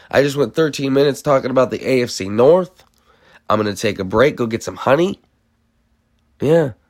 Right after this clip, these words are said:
Yeah. What is so, see, what is so special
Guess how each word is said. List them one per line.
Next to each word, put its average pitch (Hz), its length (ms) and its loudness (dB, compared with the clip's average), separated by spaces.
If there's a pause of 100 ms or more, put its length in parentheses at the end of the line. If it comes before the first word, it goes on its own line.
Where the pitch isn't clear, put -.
(1000)
Yeah. 135 400 2 (1600)
What 165 200 2
is 262 160 0
so, - 320 0 (140)
see, - 140 -8 (600)
what 185 300 2
is 339 120 -8
so 226 380 2
special - 920 -6